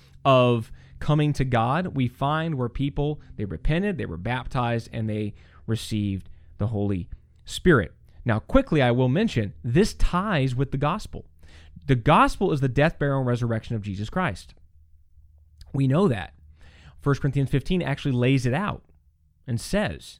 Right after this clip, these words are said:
the gospel, death, burial, and resurrection of Jesus Christ. We actually follow in the footsteps of Christ in this process. Romans lets us know that repentance, right, turning away from sin,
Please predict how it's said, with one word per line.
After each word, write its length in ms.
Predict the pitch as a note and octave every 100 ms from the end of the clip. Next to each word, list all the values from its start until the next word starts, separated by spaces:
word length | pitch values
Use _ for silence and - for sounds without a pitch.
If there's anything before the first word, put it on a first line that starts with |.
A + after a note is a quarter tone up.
| _
the 80 | B2
gospel, 500 | A#2 A2 G#2 A#2 G2+
death, 200 | - A2
burial, 160 | A2 G2+
and 60 |
resurrection 420 | F#2 E2+ F#2+ - E2
of 520 | - - - _ -
Jesus 260 | A2+ G2+
Christ. 420 | - A2+ E2+ E2+ - - - - -
We 380 | G#2+ G3 B3+ -
actually 440 | F3 G#3+ - G3
follow 540 | C#3 - F#3+ G#3+ F#3+ F3
in 200 | F#3 A#3
the 80 | G#3
footsteps 540 | - A#3 B3 - D3+ -
of 140 | B2
Christ 680 | - G#3+ A3 A2+ C3 - - - _ _ _ _
in 200 | F#3+ G#3
this 120 | F3+
process. 640 | - G#3+ A3+ - F2+ - - -
Romans 520 | G#2+ B2+ E3 F3+ F#3
lets 200 | E3+ D#3+
us 140 | E3 E3+
know 100 | D#3+
that 120 | D#3
repentance, 720 | A#2+ - D#3 E3 E3+ E3 -
right, 180 | C3 B2
turning 280 | - D3+ D#3
away 240 | D3 C3+ C#3
from 160 | B2
sin, 460 | A2 - D#3 D#3+ F#3